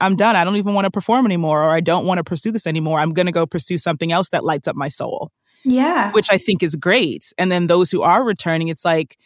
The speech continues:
Speaker 1: when you, when we do return, like, take up your space.
Speaker 2: Mm-hmm.
Speaker 1: Don't, and don't
Speaker 2: Mm-hmm.
Speaker 1: apologize for it. Don't take up any
Speaker 2: Yeah.
Speaker 1: more or any less. Take up your space.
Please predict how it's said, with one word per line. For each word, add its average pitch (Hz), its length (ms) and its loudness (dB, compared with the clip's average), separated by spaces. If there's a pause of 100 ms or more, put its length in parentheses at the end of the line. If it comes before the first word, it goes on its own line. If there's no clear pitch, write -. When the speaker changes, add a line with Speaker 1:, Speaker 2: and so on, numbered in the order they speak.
(440)
Speaker 1:
when 214 280 2
you, 214 180 2
when 196 360 0
we 202 120 0
do 196 220 2
return, 165 420 0
like, 143 280 0
take 311 260 2
up 294 180 4
your 196 200 4
space. - 720 -2 (160)
Speaker 2:
Mm-hmm. 240 680 0 (100)
Speaker 1:
Don't, 196 180 4
and 190 100 4
don't 180 140 4
Speaker 2:
Mm-hmm. 240 100 2
Speaker 1:
apologize 202 560 4
for 185 240 2
it. 180 140 0
Don't 208 200 2
take 262 200 0
up 240 100 4
any 226 160 6
Speaker 2:
Yeah. 233 120 4
Speaker 1:
more 202 420 2 (100)
or 190 160 4
any 180 220 0
less. 170 420 2
Take 196 240 -2
up 180 160 0
your 175 240 2
space. - 680 -8